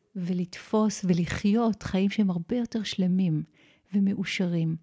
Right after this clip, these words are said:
אני רוצה לקרוא על איזה שיר שתרגמתי, של, אה, משוררת אמריקאית בשם, אה, מרי אוליבר. שיר שנקרא המסע. יום אחד סוף סוף ידעת מה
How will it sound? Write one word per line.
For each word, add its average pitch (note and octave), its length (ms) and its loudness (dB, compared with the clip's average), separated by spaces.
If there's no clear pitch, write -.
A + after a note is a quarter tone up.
אני F#3+ 80 2
רוצה B3+ 220 0
לקרוא C4 320 0
על A3+ 80 4
איזה F3+ 140 2
שיר F#3 400 0
שתרגמתי, E3+ 920 0
של, F3+ 360 0
אה, E3+ 320 2
משוררת F#3 560 2
אמריקאית E3+ 560 0
בשם, E3+ 460 -2
אה, E3 60 2
מרי F#3 280 2
אוליבר. E3 460 0
שיר A3+ 280 0
שנקרא F3+ 840 2
המסע. E3+ 480 0
יום C4+ 180 2
אחד F3+ 440 2
סוף B3 400 0
סוף - 340 0
ידעת D#3 680 -4
מה A#3 460 0